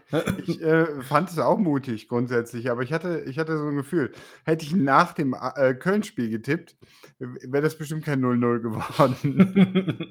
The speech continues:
Speaker 2: <laughs> Aber ich hab ja vor Wiedenbrück getippt. Also insofern, ähm, da hab ich, äh, so eine Entwicklung gesehen.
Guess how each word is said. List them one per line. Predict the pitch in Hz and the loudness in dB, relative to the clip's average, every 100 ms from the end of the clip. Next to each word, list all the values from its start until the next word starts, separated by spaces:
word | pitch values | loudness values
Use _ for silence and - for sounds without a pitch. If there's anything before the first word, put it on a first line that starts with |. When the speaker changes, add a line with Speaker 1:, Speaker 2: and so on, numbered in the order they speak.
| 135 165 123 - | -10 -8 -10 -10
Speaker 2:
<laughs> | 160 | -4
Aber | - 233 | 4 8
ich | 202 156 | 8 6
hab | 160 | 4
ja | 143 - | 2 0
vor | - 208 208 131 | 2 6 6 6
Wiedenbrück | 127 117 120 117 117 | 0 2 2 2 2
getippt. | 110 107 95 _ - - - 143 | -4 -4 -6 _ -20 -20 -20 -4
Also | 123 123 | -2 0
insofern, | 127 127 143 139 131 135 - | 0 -2 0 2 0 -2 -4
ähm, | 127 123 123 127 - _ _ _ _ - | -2 0 -2 -6 -12 _ _ _ _ -12
da | 123 127 | 0 2
hab | 139 160 | 2 -2
ich, | - 127 | -8 -8
äh, | 131 127 | -8 -6
so | 127 | -4
eine | 139 139 | -2 -2
Entwicklung | 131 160 160 107 | -2 -4 -4 -4
gesehen. | 98 87 87 87 | -6 -8 -10 -12